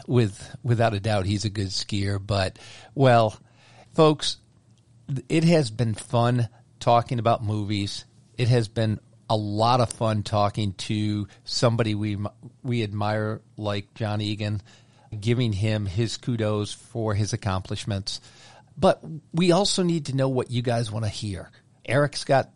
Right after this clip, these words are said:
a few things in the docket that we're going to do this winter, but we're, we're, we're now weekly podcasts.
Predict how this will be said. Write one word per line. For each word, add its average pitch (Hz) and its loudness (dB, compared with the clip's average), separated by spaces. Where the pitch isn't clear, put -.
a - -4
few 170 -2
things 147 0
in 147 4
the 139 4
docket 120 2
that 120 2
we're 120 2
going 117 2
to 117 2
do 113 0
this 117 0
winter, 117 2
but 135 4
we're, 156 4
we're, 175 2
we're 151 4
now 175 4
weekly 139 2
podcasts. 123 -2